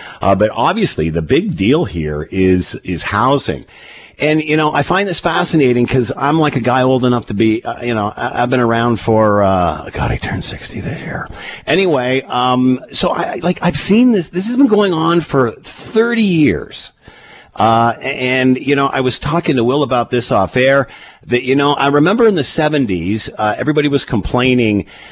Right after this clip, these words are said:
uh, that the prices of apartments, uh, the rentals were going up through the roof. So they brought in rent control, which, of course,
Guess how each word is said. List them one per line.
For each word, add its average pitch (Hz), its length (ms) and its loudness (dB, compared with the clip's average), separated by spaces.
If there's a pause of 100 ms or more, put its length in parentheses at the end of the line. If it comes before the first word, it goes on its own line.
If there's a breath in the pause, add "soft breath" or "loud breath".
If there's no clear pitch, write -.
(100)
uh, 92 220 2
that 90 160 -2
the - 40 -8
prices 120 460 0
of 92 80 -2
apartments, 90 800 -2
uh, 69 140 -6
the 78 100 -4
rentals 123 500 -2
were 76 80 -8
going 104 220 0
up 110 140 -4
through 98 140 -2
the 80 60 -4
roof. 110 240 2
So 120 100 0
they 123 60 2
brought 196 200 2
in 151 100 0
rent 131 220 -2
control, 85 440 -2
which, 107 200 0
of 95 100 -6
course, 107 540 0